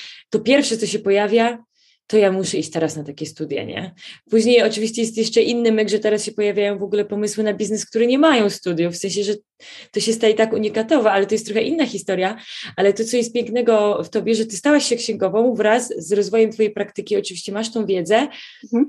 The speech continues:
Speaker 1: ale że to się u ciebie tak naturalnie, e, u ciebie się, e, wytworzył, że tak mogę powiedzieć, zawód,
Speaker 2: Mhm.
Speaker 1: w bardzo organiczny sposób, a on jest
Speaker 2: Tak.
Speaker 1: taki konkretny, że tam sobie myślisz, że pierwsze co, to lecisz na studia, nie? A ty po prostu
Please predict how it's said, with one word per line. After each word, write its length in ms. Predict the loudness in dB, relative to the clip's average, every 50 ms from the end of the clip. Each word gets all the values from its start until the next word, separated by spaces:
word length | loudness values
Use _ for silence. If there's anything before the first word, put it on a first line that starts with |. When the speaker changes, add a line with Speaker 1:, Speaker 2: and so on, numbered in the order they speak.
| 4
Speaker 1:
ale 200 | 6 6 6 6
że 120 | 6 4 2
to 120 | 0 -2
się 160 | -2 -2 -2
u 60 | -2 -2
ciebie 240 | -4 -4 -4 -2
tak 140 | -2 -2 -2
naturalnie, 760 | -2 -4 -2 0 0 2 4 4 4 4 4 4 4 4 2 -2 -10 _ _ _ _ _ _ _ _ _ _ -10 -6
e, 160 | -2 -2 -2
u 100 | -2 -4
ciebie 240 | -4 -2 0 0 0
się, 120 | 0 -2 -8 -10 _ -14 -6
e, 180 | -2 -2 0 0
wytworzył, 580 | -2 -4 -6 -2 -2 -2 0 2 2 2 2 0 -2
że 140 | -6 -4
tak 180 | -6 -6 -4 -2
mogę 220 | -2 2 2 0
powiedzieć, 420 | 0 0 -2 -2 0 -2 -2 -4 -4 -6 -2 2
zawód, 600 | 2 4 4 2 2 0 2 2 2 0 0 -14 -20 _ _ _ _ _ -2
Speaker 2:
Mhm. 340 | 2 2 4 4 4 2 0 _ _ _ _ _ _ _ _ _ _ _ _ _ _ -20
Speaker 1:
w 120 | -14 -6 0
bardzo 360 | 0 2 2 2 0 2 4
organiczny 640 | 4 4 4 4 2 2 0 -2 -4 -4 -6 -8 -8
sposób, 500 | -6 -4 -2 -2 -2 -2 -2 -4 -4 -4 -6 -6 -4
a 120 | -4 -2
on 180 | 0 0 0 2
jest 200 | 0 -2 -2 -6
Speaker 2:
Tak. 80 | -8 -4
Speaker 1:
taki 340 | -2 -2 -2 -2 -6 -12 -8
konkretny, 840 | -4 -2 -2 -2 -2 -2 0 2 4 4 4 2 0 0 0 2
że 140 | 4 2 2
tam 180 | 2 2 0 0
sobie 240 | 0 -2 -2 -2 -2
myślisz, 320 | -2 -4 -6 -6 -6 -4
że 80 | -4 -4
pierwsze 480 | -2 2 2 2 2 0 -2 -4 -4
co, 140 | -2 -2 -2
to 120 | 2 2
lecisz 340 | 2 2 2 0 -2 -8 -8
na 120 | -8 -10 -10
studia, 420 | -8 -10 -6 0 2 2 2 2
nie? 280 | 2 2 2 2 2 -2 -6 -12 -12 -10 -6 -2
A 100 | -2 0
ty 180 | 0 0 -2 0
po 140 | 0 -4
prostu 680 | -2 0 0 0 0 -2 -4 -4 0 2 2 2 0